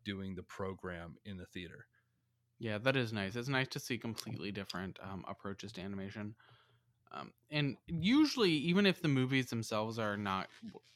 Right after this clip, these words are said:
Speaker 2: great, the animation is usually nice, no matter what. I mean,
Speaker 1: Yeah.
Speaker 2: it's rare that there's a movie that's nominated for Best Animated Short that is ugly, you know? <laughs> Um,
Speaker 1: <laughs>
Speaker 2: so.
Speaker 1: Yeah, now I'm, now I'm trying to think of any that might have, like,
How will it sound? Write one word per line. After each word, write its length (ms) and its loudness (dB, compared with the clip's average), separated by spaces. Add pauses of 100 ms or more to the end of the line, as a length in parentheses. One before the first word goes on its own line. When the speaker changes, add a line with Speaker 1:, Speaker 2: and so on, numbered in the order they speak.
Speaker 2:
great, 540 -4
the 140 0
animation 500 4
is 140 -4
usually 380 -4
nice, 500 -10
no 60 -6
matter 240 -4
what. 180 -12 (160)
I 60 -10
mean, 320 -8 (600)
Speaker 1:
Yeah. 140 4
Speaker 2:
it's 120 2
rare 300 10
that 160 0
there's 200 2
a 60 4
movie 360 2
that's 240 -4
nominated 540 -2
for 160 -4
Best 280 -4
Animated 520 -6
Short 380 -6
that 120 -4 (800)
is 260 -2
ugly, 560 -6 (280)
you 100 -6
know? 180 -4 (100)
<laughs> 280 -2
Um, 220 6 (340)
Speaker 1:
<laughs> 280 6
Speaker 2:
so. 220 -10 (1080)
Speaker 1:
Yeah, 260 10
now 180 8 (140)
I'm, 120 4
now 140 10
I'm 100 6
trying 260 4
to 100 6
think 300 2
of 100 4
any 220 4
that 160 2
might 200 2
have, 120 -2
like, 380 0